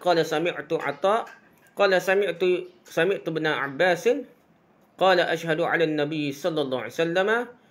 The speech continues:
أو قال عطاء: "أشهد على ابن عباس أن رسول الله صلى الله عليه وسلم خرج ومعه بلال، فظن أنه لم يسمع النساء فوعظهن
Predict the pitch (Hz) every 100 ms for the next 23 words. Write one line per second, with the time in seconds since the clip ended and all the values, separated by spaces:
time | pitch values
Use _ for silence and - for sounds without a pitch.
0 | _ _ - 143 147 202 190 143 147 202
1 | 214 - _ - 147 170 180 180 160 170
2 | 156 151 143 147 170 202 208 233 277 -
3 | _ - - - 202 196 180 170 170 214
4 | 175 170 165 175 160 143 147 214 196 185
5 | 180 165 165 160 165 156 139 165 151 143
6 | 147 107 - _ _ _ _ _ _ _
7 | 127 143 180 262 240 - 214 214 202 214
8 | 196 185 190 208 - 175 175 196 180 170
9 | 156 190 208 - 165 156 156 160 135 147
10 | 143 170 156 170 165